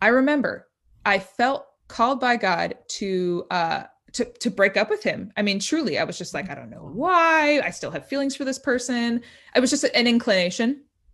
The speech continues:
you know, take it or leave it. And, and I did. I followed that. And I remember, it's the craziest thing. He was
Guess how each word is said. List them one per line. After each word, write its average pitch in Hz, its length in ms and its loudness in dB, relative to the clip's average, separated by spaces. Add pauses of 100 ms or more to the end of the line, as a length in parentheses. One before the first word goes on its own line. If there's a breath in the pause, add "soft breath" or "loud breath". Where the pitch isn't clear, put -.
(120)
you 214 120 2
know, 220 220 4 (500 loud breath)
take 220 200 4
it 214 80 4
or 202 80 2
leave 196 200 2
it. - 260 -6 (340 loud breath)
And, 240 340 6
and 233 120 4
I 196 80 4
did. 190 360 2
I - 100 -2
followed 202 500 0
that. 165 340 0 (220)
And 185 640 2 (180)
I 196 60 -2
remember, 190 460 0
it's - 180 -6
the 208 100 -10
craziest 214 300 -4
thing. 170 100 -6
He 208 200 -4
was 202 300 0